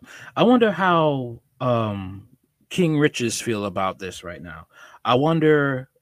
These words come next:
what other black content creators feel about, you know, Pearly Things now. What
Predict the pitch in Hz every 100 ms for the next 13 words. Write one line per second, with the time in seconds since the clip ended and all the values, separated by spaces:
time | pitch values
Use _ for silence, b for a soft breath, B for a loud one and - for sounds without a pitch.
0 | _ _ _ _ 131 127 131 131 131 117
1 | 120 117 123 117 120 110 - 104 104 -
2 | 120 113 98 98 101 95 92 - _ _
3 | _ _ _ - 104 90 90 - _ _
4 | _ _ _ _ - 131 117 110 - 92
5 | - 85 - 104 - 92 98